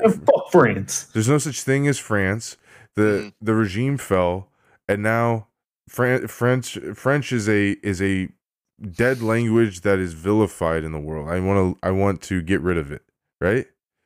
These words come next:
Speaker 1: Mm-hmm.
Speaker 2: Like, okay. eighty year, or forty years of your life get taken away because you got your neuromod forty years ago. And so everything after that neuromod was implanted would be taken away when you get it taken out.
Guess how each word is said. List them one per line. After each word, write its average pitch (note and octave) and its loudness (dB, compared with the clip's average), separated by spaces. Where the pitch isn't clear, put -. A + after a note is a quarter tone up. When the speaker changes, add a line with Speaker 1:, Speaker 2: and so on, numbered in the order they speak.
Speaker 1:
Mm-hmm. G2 -4
Speaker 2:
Like, F#2+ 2
okay. A#2 0
eighty A2 2
year, G2 2
or F#2+ 0
forty A2 0
years G2 0
of E2+ -6
your E2+ -2
life E2+ -2
get E2+ -10
taken E2 -6
away F2 -2
because F2+ -4
you E2+ -10
got G2 -2
your F#2 -6
neuromod F2 0
forty F#2+ 0
years F2+ -2
ago. D2 -10
And F#2+ -14
so - -10
everything G2+ -2
after F#2+ -4
that F2 2
neuromod E2+ 0
was D#2 -6
implanted A2 -2
would F2+ -2
be F2+ -4
taken G2 -2
away D#2+ -2
when E2+ -12
you E2 -10
get D#2+ -6
it E2 -6
taken D#2+ -6
out. D#2 -8